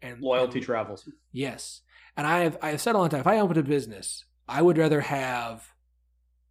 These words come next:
Speaker 1: five hundred incredibly loyal fan, like, customers than two thousand, "Hey, yeah, we like it." Because,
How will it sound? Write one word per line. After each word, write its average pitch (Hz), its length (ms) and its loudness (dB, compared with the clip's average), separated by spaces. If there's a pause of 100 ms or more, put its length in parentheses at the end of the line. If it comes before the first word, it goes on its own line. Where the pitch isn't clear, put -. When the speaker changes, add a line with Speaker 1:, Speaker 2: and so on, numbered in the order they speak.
(500)
Speaker 1:
five 151 500 -2
hundred 127 540 -6
incredibly 143 520 0
loyal 139 800 -2 (320)
fan, 131 340 -6
like, 127 280 -10
customers 170 680 -6 (600)
than 120 520 -10 (440)
two 160 180 4
thousand, 135 540 -2 (840)
"Hey, 135 220 -4
yeah, 127 140 -6
we 123 120 -8
like 113 260 -10
it." - 140 -20 (1700)
Because, 147 180 -2